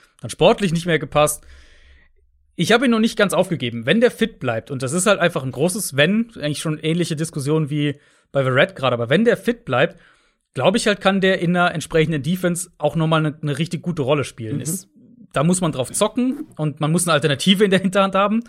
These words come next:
Speaker 1: aber dementsprechend günstig wird der auch zu haben sein. Und ich glaub, der könnte, das könnte auch so einer sein, wenn jetzt ein Team wie zum Beispiel die Raiders vielleicht ihr Geld anderswo reinstecken und sagen, wir zocken drauf, dass Malik Hooker fit,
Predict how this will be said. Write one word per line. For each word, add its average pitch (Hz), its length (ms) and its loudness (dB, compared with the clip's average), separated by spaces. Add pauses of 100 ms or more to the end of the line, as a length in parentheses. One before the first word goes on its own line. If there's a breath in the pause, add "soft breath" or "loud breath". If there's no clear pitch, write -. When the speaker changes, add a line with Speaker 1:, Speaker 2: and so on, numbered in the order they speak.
(420 soft breath)
Speaker 1:
aber 151 260 2
dementsprechend 151 540 -2
günstig 165 360 -2
wird 135 140 -2
der 127 120 0
auch 123 100 -4
zu 123 120 -8
haben 127 220 0
sein. 110 140 -10
Und 117 60 -10
ich 110 100 -14
glaub, - 240 -4
der 135 120 0
könnte, 170 600 2 (500 soft breath)
das - 160 -12
könnte 190 300 4
auch 170 80 0
so 170 100 -2
einer 160 160 2
sein, 156 260 2
wenn 160 160 2
jetzt 165 220 -2
ein 151 120 -4
Team 156 300 -2
wie 160 180 -2
zum 156 180 -8
Beispiel 143 500 -2 (420 soft breath)
die 147 60 -4
Raiders 143 400 4
vielleicht 143 320 0
ihr 135 100 -8
Geld 139 240 0
anderswo 143 360 -2
reinstecken 143 440 -4
und 135 60 -6
sagen, 135 240 0
wir 127 80 -8
zocken 147 280 -4
drauf, 131 220 0
dass - 280 -10
Malik 135 340 -4
Hooker 165 240 0
fit, - 220 -6